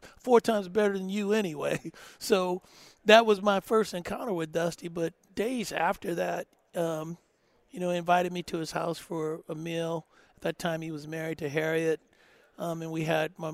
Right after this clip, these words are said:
she's from Louisiana, my mother's Louisiana, my dad Louisiana, had Louisiana-style food.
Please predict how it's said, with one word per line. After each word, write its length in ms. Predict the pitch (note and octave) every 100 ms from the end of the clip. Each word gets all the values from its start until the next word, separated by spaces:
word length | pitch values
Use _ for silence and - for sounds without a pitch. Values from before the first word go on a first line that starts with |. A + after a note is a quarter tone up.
| D#3+ -
she's 280 | - F3+
from 160 | - F3
Louisiana, 560 | E3+ E3 D#3+ D#3+ D#3 D#3+
my 140 | D#3+
mother's 440 | D#3+ E3 E3+ E3
Louisiana, 540 | D#3+ E3 E3 D3+ D#3 D#3
my 140 | D#3
dad 300 | D3+ D#3+ D#3+
Louisiana, 640 | D#3+ D#3 D#3 D#3 D#3 D#3+ D3+
had 200 | D#3 D#3
Louisiana-style 920 | D3+ D#3+ E3 D#3 D#3 D3+ - D3+ D3
food. 420 | - D#3+ C#3+